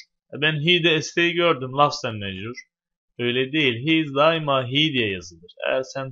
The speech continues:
hu diye bir zamir gördüysen bil ki o hu diye yazıldığından öyle yazılmıştır. Merfu olduğundan değil. Şimdi hi de esteli yazılmış. Öyleyse lafzen mecrur diyemeyiz. Çünkü mebniler mahallen iraf oldu. Öyleyse mahallen mecrur. Bir. İkincisi,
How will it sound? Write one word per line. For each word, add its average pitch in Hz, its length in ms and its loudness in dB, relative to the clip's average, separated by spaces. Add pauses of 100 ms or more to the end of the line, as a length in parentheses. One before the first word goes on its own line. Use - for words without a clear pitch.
(100)
hu 165 300 6
diye 127 140 -2
bir 117 200 -6
zamir 113 360 -6
gördüysen 127 640 -6
bil 156 160 0
ki - 160 -8
o 170 180 0 (420)
hu 175 380 8
diye 170 220 4
yazıldığından 160 760 2
öyle 135 160 2
yazılmıştır. 95 720 -4
Merfu 110 360 -8
olduğundan 123 460 -6
değil. 139 220 -2 (640)
Şimdi 131 300 4
hi 151 340 4
de 139 60 0
esteli 135 440 -2
yazılmış. 123 540 -6
Öyleyse 131 440 -6
lafzen 120 520 -2
mecrur 107 500 -10
diyemeyiz. 175 580 2
Çünkü 139 260 -12
mebniler 104 520 4
mahallen 110 440 8
iraf 87 300 -8
oldu. 135 220 -18
Öyleyse 113 360 -10
mahallen 147 480 2
mecrur. 92 520 -8 (260)
Bir. 110 300 -6
İkincisi, 143 520 -10